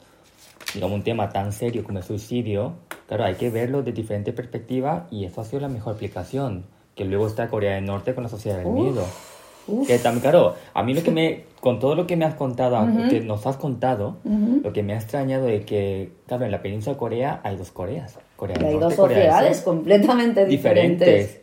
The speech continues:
Speaker 1: Y hay dos tipos de sociedades.
Speaker 2: Ujú.
Speaker 1: Sociedad del miedo, Corea del Norte, y la
Speaker 2: Ujú.
Speaker 1: sociedad de la vergüenza, que es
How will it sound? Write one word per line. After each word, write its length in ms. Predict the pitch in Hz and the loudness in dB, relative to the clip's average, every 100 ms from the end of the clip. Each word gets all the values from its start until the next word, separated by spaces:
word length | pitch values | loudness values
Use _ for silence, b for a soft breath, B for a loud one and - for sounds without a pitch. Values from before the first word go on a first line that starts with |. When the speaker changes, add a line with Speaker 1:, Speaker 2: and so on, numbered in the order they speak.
| - | -4
Speaker 1:
Y 160 | 135 135 | 2 4
hay 120 | 143 | 6
dos 220 | 127 127 | 4 2
tipos 260 | 139 143 139 | -2 -2 0
de 180 | 131 - | 0 -4
sociedades. 800 | - 120 107 95 156 139 87 85 | -8 -8 -6 -4 -2 -2 -6 -6
Speaker 2:
Ujú. 200 | 185 190 | -6 -2
Speaker 1:
Sociedad 280 | 107 104 92 | -2 -2 -4
del 80 | 92 | -4
miedo, 340 | 110 143 95 | -6 -6 -6
Corea 300 | 95 92 92 | -8 -8 -6
del 120 | 110 151 | -6 -4
Norte, 400 | 175 175 185 - | -4 -4 -6 -4
y 60 | |
la 60 | 170 | -2
Speaker 2:
Ujú. 100 | 190 | 0
Speaker 1:
sociedad 200 | 190 123 | 0 0
de 60 | 113 | 0
la 60 | 101 | -2
vergüenza, 680 | 95 95 104 110 131 143 | -2 -2 -4 -4 -6 -6
que 240 | 104 101 | -4 -2
es 120 | 143 | -2